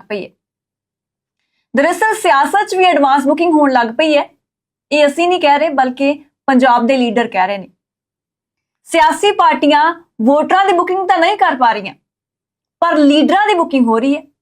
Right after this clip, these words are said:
ਦਰਅਸਲ ਪ੍ਰਤਾਪ ਬਾਜਵਾ ਨੇ ਇੱਕ ਬਹੁਤ ਵੱਡਾ ਦਾਅਵਾ ਠੋਕ ਦਿੱਤਾ ਹੈ। ਕਾਂਗਰਸ ਦੇ ਵੱਡੇ ਲੀਡਰ ਸਾਹਿਬ ਕਹਿ ਰਹੇ ਨੇ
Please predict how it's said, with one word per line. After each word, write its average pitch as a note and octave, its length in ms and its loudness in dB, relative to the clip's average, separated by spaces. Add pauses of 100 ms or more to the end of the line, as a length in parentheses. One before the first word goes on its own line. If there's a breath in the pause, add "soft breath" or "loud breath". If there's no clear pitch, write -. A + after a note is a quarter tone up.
(960)
ਦਰਅਸਲ F4+ 320 0
ਪ੍ਰਤਾਪ F4 460 0
ਬਾਜਵਾ D#4 380 2
ਨੇ F4+ 80 -2
ਇੱਕ F4 120 -8
ਬਹੁਤ D4 280 0
ਵੱਡਾ D4+ 220 0
ਦਾਅਵਾ B3+ 380 2
ਠੋਕ C4+ 260 0
ਦਿੱਤਾ A3 220 -2
ਹੈ। - 120 -6 (1000)
ਕਾਂਗਰਸ E4 380 2
ਦੇ G#4 120 0
ਵੱਡੇ E4 300 0
ਲੀਡਰ D#4+ 280 0
ਸਾਹਿਬ D#4+ 300 0
ਕਹਿ C#4 160 0
ਰਹੇ E4+ 120 0
ਨੇ D4 160 0